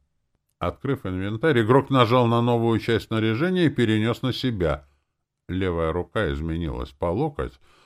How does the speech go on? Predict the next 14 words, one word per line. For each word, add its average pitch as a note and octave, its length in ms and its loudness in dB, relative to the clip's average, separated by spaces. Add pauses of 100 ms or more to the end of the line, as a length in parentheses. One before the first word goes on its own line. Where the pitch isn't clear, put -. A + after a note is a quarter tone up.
словно D#3+ 380 6
даже C#3 280 6
не C#3 140 6
принадлежала B2+ 840 4
человеку. A2 760 0 (560)
Пальцы C#3+ 340 -4
двигались F2+ 480 -6
послушно, G2 720 -6
но, D2+ 340 -6
касаясь F#2 500 -2
брони, G#2 400 0
не C3+ 180 0
чувствовалось A#2+ 640 -2
ничего, A2 760 -4